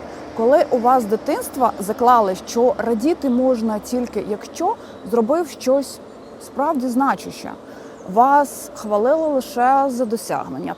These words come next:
Ти можеш відпочити лише після, а, виконаної якоїсь роботи.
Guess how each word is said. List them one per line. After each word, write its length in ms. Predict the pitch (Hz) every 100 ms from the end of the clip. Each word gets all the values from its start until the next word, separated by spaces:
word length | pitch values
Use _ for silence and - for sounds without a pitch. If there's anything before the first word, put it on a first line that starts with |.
| -
Ти 160 | 294
можеш 480 | 277 247 269 226 220
відпочити 540 | 196 - 226 427 466
лише 340 | 254 220 - 247
після, 560 | - 302 392 311 302 294 - -
а, 220 | - 208
виконаної 560 | 196 294 320 277 262 226
якоїсь 460 | 208 240 254 240 220
роботи. 500 | 202 196 226 -